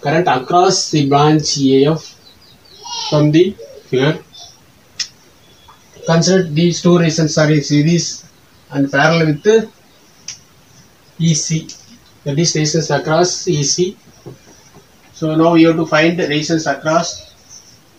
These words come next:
E C. So when two resistors are series and parallel with, uh, another one resistances. Since both are in series, consider this is,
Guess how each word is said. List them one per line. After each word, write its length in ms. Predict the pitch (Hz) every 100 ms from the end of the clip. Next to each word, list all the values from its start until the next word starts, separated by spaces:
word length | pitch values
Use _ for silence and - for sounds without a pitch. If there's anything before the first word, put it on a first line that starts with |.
| - - - - _ _ _ - - _ _ _ - -
E 140 | 139
C. 300 | - 156 - - - - _ _ _ _ _ - - _ _ _ _ _ _ _ _ _ _ _ _ _ _ _ _
So 160 | - 170
when 240 | 175 180
two 180 | - 196 190
resistors 440 | 185 180 180 180
are 100 | 170
series 460 | - 160 170 185 -
and 240 | 156 147
parallel 440 | 147 151 151 151 139
with, 140 | -
uh, 420 | 190 160 135 113 117 - _ _ _ _ _ _ _ _ _ _ _
another 160 | 139 151
one 100 | 135
resistances. 680 | 131 - 120 113 107 - _ _ _ _ _ _ -
Since 200 | 180 185
both 220 | 156 151
are 120 | 170
in 100 | 160
series, 460 | 143 147 147 175 -
consider 340 | 147 147 156
this 280 | 143 139 139
is, 280 | 151 -